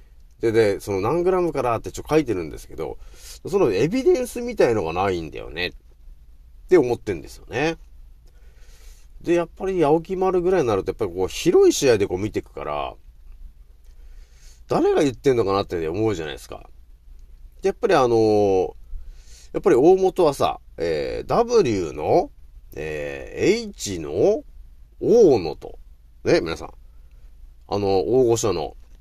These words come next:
Wの、Hの、Oですよね。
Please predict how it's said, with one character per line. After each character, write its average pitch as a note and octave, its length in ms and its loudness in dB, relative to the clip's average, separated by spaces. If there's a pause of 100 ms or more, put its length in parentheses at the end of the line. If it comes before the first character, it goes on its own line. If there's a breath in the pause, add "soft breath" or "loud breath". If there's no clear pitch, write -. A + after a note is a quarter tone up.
(220)
W F3 580 2
の、 A2+ 300 2 (340)
H D#3 480 0
の、 C3+ 400 4 (800)
O C3 240 4
で F2+ 80 -4
す - 80 -14
よ - 160 -20
ね。 C#3 160 -4